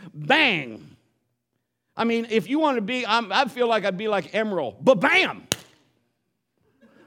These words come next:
That always happens when he throws garlic somewhere.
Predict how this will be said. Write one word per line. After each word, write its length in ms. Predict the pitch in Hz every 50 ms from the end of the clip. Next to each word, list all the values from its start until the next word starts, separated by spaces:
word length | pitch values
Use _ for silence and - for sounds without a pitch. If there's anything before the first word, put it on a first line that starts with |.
| - 208 233 226 208 214 202 _ 190 _ 190 185 _ _ 190 190 208 208 202 _ 214 202 _ 226 220 _ _ _ _ _ _ _ _ _ _ _ _ - - -
That 120 | 170 214
always 160 | 233 214 190
happens 320 | 151 190 202 202 196 175 160
when 120 | 180 180
he 40 | 170
throws 240 | - 196 202 175 131
garlic 500 | 127 120 170 175 175 156 135 113 - -
somewhere. 500 | - 143 120 117 113 107 95 90 90